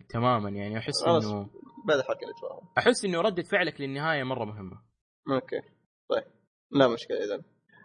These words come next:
Speaker 1: أه.
Speaker 2: فأتوقع هذا بالنسبة لي ال-، وطبعا في قتال، آه، أو صار في، خلينا نقول، آه، حدث أكشلي في نص الفيلم، آه، عرضوه في التريلرز.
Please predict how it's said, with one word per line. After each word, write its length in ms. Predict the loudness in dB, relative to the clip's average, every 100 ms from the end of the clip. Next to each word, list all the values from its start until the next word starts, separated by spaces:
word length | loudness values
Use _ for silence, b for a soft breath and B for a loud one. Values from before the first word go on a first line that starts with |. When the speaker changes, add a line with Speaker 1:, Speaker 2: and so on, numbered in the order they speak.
| -14
Speaker 1:
أه. 120 | -14 -14 2
Speaker 2:
فأتوقع 1700 | 8 8 8 2 -2 -10 -16 -20 -20 -20 -20 -10 -2 0 0 2 4
هذا 100 | 4
بالنسبة 380 | 2 -2 -2 -6
لي 240 | -4 -4 -6
ال-، 560 | -8 -6 -6 -6 -10 b b _
وطبعا 300 | -2 2 2
في 140 | 2 0
قتال، 580 | 0 0 0 0 -2
آه، 500 | -2 -4 -6 -8 -10 -12 _ -12
أو 280 | -10 -12 -10
صار 180 | -10
في، 340 | -6 -6 -6 -8
خلينا 180 | -10 -10
نقول، 180 | -6 -6 -6 -10 -12 -8
آه، 640 | -6 -6 -8 -12 -14 -16 -8
حدث 320 | -2 0 2
أكشلي 300 | -2 -2 -6
في 80 | -6
نص 140 | -8
الفيلم، 320 | -4 -2 0
آه، 320 | 2 0 2 0
عرضوه 240 | 4 2
في 100 | 2
التريلرز. 640 | -4 -2 0 0 -4 -18